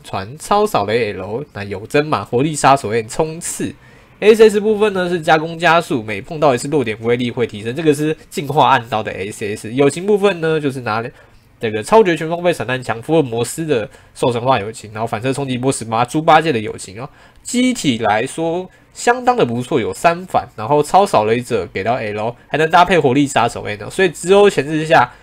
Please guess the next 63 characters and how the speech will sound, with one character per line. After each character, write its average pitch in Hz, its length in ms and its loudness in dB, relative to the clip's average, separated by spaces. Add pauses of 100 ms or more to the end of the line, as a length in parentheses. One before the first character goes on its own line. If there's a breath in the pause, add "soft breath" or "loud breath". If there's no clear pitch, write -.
(140 soft breath)
如 165 120 0
果 180 100 8
吃 - 140 -2
到 185 120 8
活 143 140 6
力 170 100 2
杀 156 200 4
手 117 160 -2
N 117 100 -2
会 120 180 -2
有 113 80 2
五 101 180 -8
倍 131 140 0
的 113 100 -2
增 120 260 -4
伤， 120 260 -6
那 120 100 -6
吃 - 160 -4
到 196 120 6
超 196 160 4
反 139 180 2
伤 135 180 -4
最 147 140 4
高 120 180 4
就 120 120 0
是 120 80 -8
六 123 120 2
点 104 160 -2
五 101 120 -12
倍 107 240 -4
哦。 104 120 -6 (300 soft breath)
先 269 280 -2
不 202 100 0
看 220 140 4
超 190 200 6
反 123 180 0
伤， 120 240 -6
五 120 140 -6
倍 208 160 8
的 180 80 6
增 180 180 -2
伤 175 160 0
个 180 80 2
人 135 120 4
觉 120 100 -2
得 113 100 2
OK， 117 420 -2
打 110 200 2
一 170 40 2
些 196 120 6
需 196 160 2
要 196 80 6
攻 175 180 0
击 165 100 0
力 147 100 0
门 120 180 -4
槛 117 140 -4
的 95 100 -8
怪 117 180 2
会 113 140 2
很 104 140 -8
强 - 260 -14
哦。 76 80 -18